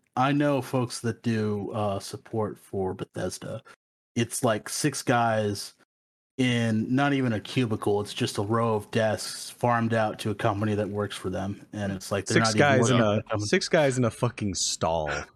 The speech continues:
Speaker 1: Yeah, yeah.
Speaker 2: <laughs> It's like a fucking, like a fucking barn with chickens and other animals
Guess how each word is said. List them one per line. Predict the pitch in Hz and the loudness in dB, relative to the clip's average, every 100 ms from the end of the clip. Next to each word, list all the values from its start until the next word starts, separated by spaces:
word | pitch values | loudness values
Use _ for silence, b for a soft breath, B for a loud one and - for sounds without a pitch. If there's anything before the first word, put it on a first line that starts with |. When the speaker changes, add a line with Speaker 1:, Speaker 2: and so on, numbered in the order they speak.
| - 147 143 127 B | -16 -14 -14 -6 B
Speaker 1:
Yeah, | 160 139 110 - | 2 4 0 0
yeah. | - 156 110 104 - | 2 2 0 -2 -4
Speaker 2:
<laughs> | |
It's | - - _ _ _ 127 | -6 -6 _ _ _ 0
like | 120 | 2
a | 117 | 2
fucking, | - 123 135 110 101 101 127 | 2 2 2 2 2 -2 -2
like | 117 120 | 0 2
a | 113 | 0
fucking | - 123 120 101 95 90 90 | 0 -2 0 0 -2 -4 -2
barn | 85 90 87 82 76 78 92 | 0 2 0 0 -4 -10 -10
with | 87 | -10
chickens | - - 110 101 87 85 | -6 -4 -4 -4 -4 -4
and | 87 | -6
other | 87 85 82 | -6 -6 -6
animals | 82 82 82 80 | -8 -8 -10 -12